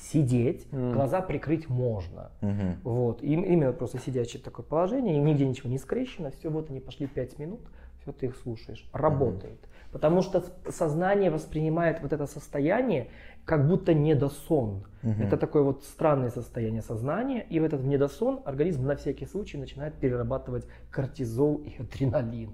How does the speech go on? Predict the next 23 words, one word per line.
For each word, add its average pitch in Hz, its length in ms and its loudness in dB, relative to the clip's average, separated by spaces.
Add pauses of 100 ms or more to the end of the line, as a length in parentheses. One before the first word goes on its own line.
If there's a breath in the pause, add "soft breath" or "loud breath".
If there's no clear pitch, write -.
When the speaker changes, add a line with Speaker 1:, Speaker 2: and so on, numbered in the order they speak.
(280 loud breath)
Speaker 1:
Он 131 120 -4
такой 131 260 -2
думает: 120 440 0
«Опа, - 320 -2
блядь, 107 320 -10
мы 147 160 2
не 151 140 0
спим 202 360 -4
вроде 147 300 -2
бы, 135 240 0 (240 loud breath)
но 151 100 0
глаза 131 300 2
прикрыты, 147 840 2
Speaker 2:
Мгм. 107 120 -6
Speaker 1:
какая-то 135 400 0
вот 123 120 -2
вибрационная 131 720 2
идёт 120 160 -4 (140)
фон». 165 300 6
Speaker 3:
Движуха 98 400 2
Speaker 1:
И, 127 60 2
Speaker 3:
пошла, - 180 4
Speaker 1:
типа, 107 140 6